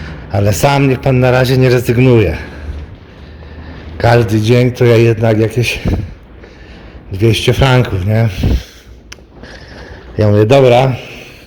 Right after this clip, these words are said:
dobra, niech tak będzie",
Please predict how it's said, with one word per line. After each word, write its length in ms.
dobra, 440
niech 220
tak 180
będzie", 420